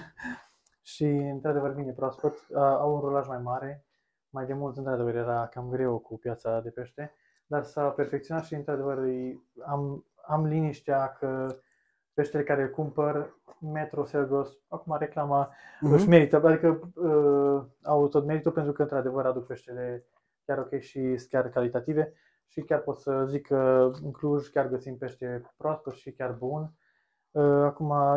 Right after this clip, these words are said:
Speaker 1: restul lucrurilor, unele se pot găsi de la furnizori care aduc, uh, și ei, uh, dacă e cazul, congelat sau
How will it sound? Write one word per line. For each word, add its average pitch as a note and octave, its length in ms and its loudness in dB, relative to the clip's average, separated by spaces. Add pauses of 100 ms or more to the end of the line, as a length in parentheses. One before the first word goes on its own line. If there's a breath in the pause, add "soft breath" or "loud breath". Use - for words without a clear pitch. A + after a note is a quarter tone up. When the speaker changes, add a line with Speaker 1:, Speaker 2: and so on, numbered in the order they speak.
(120)
Speaker 1:
restul C#3+ 600 6
lucrurilor, C#3+ 360 4
unele C#3 380 -2
se C#3+ 160 -4
pot C#3 140 -4
găsi C3 400 -4 (540)
de C3+ 120 0
la C3 120 0
furnizori C3+ 500 -2
care C3 180 -4
aduc, B2+ 340 -4
uh, A#2 500 -8
și - 220 -20
ei, A#2 400 -8
uh, A#2 220 -10 (160)
dacă C3+ 280 -10
e C3 60 -6
cazul, B2 340 -6
congelat C3 500 -6
sau B2 340 -6